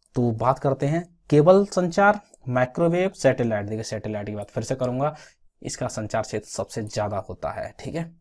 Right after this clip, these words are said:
नेक्स्ट, परस्पर लिपटे तारों का युग्म कहते हैं। परस्पर पर तो आपको पता होगा कि आपस में एक दूसरे से तार लिपटे होते हैं, वो मैंने स्टार्टिंग में करवाया था, मैं आगे नहीं बढ़ूंगा,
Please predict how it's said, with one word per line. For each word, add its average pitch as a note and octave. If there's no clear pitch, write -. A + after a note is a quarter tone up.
नेक्स्ट, D3
परस्पर C#3+
लिपटे D3
तारों D#3
का E3+
युग्म D3+
कहते C3
हैं। B2
परस्पर C#3+
पर -
तो B2+
आपको A2+
पता A#2
होगा C3+
कि C3+
आपस B2
में D3
एक C3+
दूसरे C3+
से C#3
तार C3
लिपटे B2
होते A#2
हैं, B2+
वो B2
मैंने A#2+
स्टार्टिंग A#2
में C#3
करवाया B2+
था, C3+
मैं C3
आगे A#2
नहीं B2
बढ़ूंगा, C#3